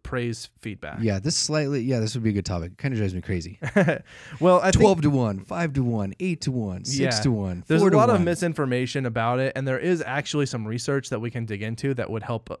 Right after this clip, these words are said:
Speaker 1: make it more clear. Um, but the general recommendation, and not saying why,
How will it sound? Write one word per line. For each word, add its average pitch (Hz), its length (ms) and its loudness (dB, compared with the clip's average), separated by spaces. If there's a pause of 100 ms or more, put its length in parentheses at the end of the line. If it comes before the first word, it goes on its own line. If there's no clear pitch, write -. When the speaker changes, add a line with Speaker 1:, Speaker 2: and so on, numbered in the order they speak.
Speaker 1:
make 117 240 -6
it - 80 -10
more 110 200 -8
clear. 120 460 -6 (380)
Um, 143 200 0
but 135 220 2
the 123 280 0 (200)
general 175 560 -2
recommendation, 175 1000 0
and 113 140 -6
not 110 200 -6
saying 180 320 -2
why, 127 440 -2